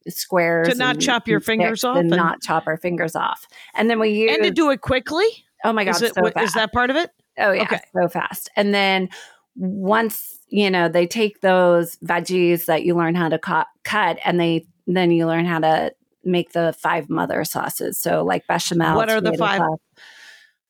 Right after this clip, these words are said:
Speaker 1: Oh my God, veloute, uh, tomato sauce. Um, oh my gosh, uh, stock, uh, veloute.
Speaker 2: Oh.
Speaker 1: Uh,
Speaker 2: Stock is a, is a, is,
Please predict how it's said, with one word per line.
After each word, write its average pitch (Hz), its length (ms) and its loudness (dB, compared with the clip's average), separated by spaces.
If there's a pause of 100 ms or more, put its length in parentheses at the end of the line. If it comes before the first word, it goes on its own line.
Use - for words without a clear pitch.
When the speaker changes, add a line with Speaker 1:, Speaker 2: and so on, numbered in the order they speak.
(200)
Speaker 1:
Oh 269 80 0
my 247 140 0
God, 185 320 -2
veloute, 190 920 0 (100)
uh, 160 380 0 (340)
tomato 214 400 0
sauce. 190 760 -2 (160)
Um, 165 800 0 (120)
oh 202 120 -2
my 180 160 0
gosh, 160 420 -4 (160)
uh, 160 180 0
stock, 175 640 -2 (520)
uh, 160 520 0
veloute. 180 460 -2 (260)
Speaker 2:
Oh. 214 400 0 (760)
Speaker 1:
Uh, 165 460 2
Speaker 2:
Stock 160 320 0
is 277 120 0
a, 254 240 0
is 240 200 0
a, 208 200 0 (120)
is, 208 180 2